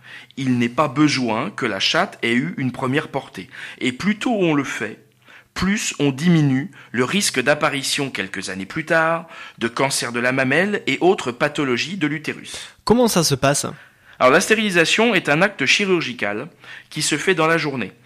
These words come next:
Speaker 1: Après avoir pris rendez-vous avec votre vétérinaire, vous amenez le chat le matin, à jeun de la veille au soir. Elle sera stérilisée dans la matinée, surveillée ensuite, et vous sera rendue en fin d'après-midi.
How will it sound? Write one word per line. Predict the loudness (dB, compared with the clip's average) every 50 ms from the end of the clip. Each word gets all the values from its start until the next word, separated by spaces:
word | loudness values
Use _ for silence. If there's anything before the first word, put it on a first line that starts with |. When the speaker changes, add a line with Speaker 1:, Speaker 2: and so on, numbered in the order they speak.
| -20 -18 -18 -18 -18 -14 _ 0
Speaker 1:
Après | 0 0 0 -2 0 0
avoir | 0 0 0 -4 -4 -4
pris | -4 -4 -4 -2
rendez-vous | -2 -2 -2 -2 -2 -2 0 0
avec | 0 -2 -2
votre | -10 -12 -12 -12 -12
vétérinaire, | -10 -10 -10 -10 -10 -6 -2 0 0 0 0 0 -4 -6 -8 -12 -20 -16 -12
vous | -8 -6 2 4
amenez | 4 4 6 4 4 4 4 4
le | 2 4
chat | 4 4 4 4 2 0 0 -2 -8 -16 -20 _ _ _ _ _
le | -2 2 4 4 4
matin, | 4 2 0 -2 -2 -2 0 0 0 -2 -6 -14 _ _
à | 0 0 2
jeun | 2 2 2 2 2
de |
la | 2 0
veille | 2 2 0
au | 0
soir. | -2 -2 -4 -4 -6 -6 -10 -18 _ -20 -18 -18 -14 -6
Elle | -2 -2 0 0
sera | 0 0 0 0 0 -2
stérilisée | -2 -6 -6 -2 -2 -2 -2 -2 -6 -6 -8 -6 -4 -4 -2
dans | 0 2 2
la | 2 2
matinée, | 0 0 -4 -4 -6 -6 -6 -6 -6 -8 -12 _ _ _ _ -2
surveillée | 2 4 4 4 4 2 0 0 -2 -2 0 0 0 0
ensuite, | 0 -2 -4 -6 -6 -8 -12 -16 -20 -20 -20 -20 -16 _ 0
et | 2 2
vous | 2 2 0
sera | 0 0 -2 0 0 -2
rendue | -2 -2 -4 -6 -4 -6 -8 -10 -12 -16 -20 -8 -2
en | -2 -2 0
fin | 2 0 0 0
d'après-midi. | 0 -4 -4 -4 -4 -4 -4 -6 -10 -16